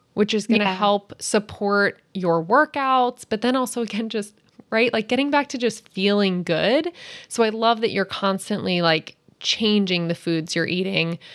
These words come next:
Speaker 1: um, because I found working with athletes, sometimes people can get very regimented with eating the same things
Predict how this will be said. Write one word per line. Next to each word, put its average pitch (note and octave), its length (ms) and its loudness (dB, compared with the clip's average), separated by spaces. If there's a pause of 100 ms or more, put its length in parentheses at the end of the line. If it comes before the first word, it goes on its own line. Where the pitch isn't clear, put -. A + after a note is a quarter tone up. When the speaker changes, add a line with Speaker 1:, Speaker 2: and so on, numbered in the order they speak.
(220)
Speaker 1:
um, E3 440 0 (580)
because G#3+ 300 0
I G#3 120 2
found F#3+ 500 0
working F#3 380 0
with F3 140 0
athletes, E3 600 0
sometimes F#3 580 -2
people F3+ 280 -4
can F3 240 -4
get F3+ 220 -4
very F3 520 0
regimented G3+ 720 0
with G3 240 0
eating F#3 380 0
the F3+ 80 -8
same E3+ 540 0
things F3 580 0